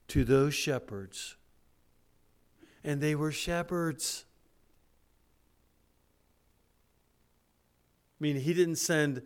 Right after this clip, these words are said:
some lower angel to lower people on the s-,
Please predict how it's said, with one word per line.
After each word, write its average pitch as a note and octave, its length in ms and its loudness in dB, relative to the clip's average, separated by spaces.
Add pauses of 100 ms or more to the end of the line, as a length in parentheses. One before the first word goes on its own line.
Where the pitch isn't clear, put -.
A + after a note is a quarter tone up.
(200)
some C#3+ 380 2
lower C#3 500 8
angel C3 640 2
to C3 340 4 (240)
lower C3+ 640 10
people B2+ 680 8
on A#2+ 120 2
the A#2+ 40 2
s-, - 180 -2